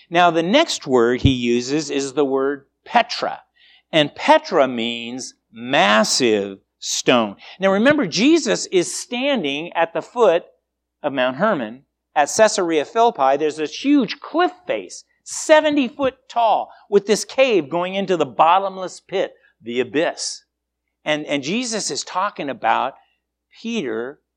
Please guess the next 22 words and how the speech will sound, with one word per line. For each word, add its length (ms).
being 440
a 180
rock. 440
What 160
does 160
he 120
mean 480
when 120
he 80
says 440
that? 260
Uh, 220
Jesus 480
blesses 460
him. 100
He 140
says, 260
"Blessed 720
are 300
you, 840
little 360
stone. 840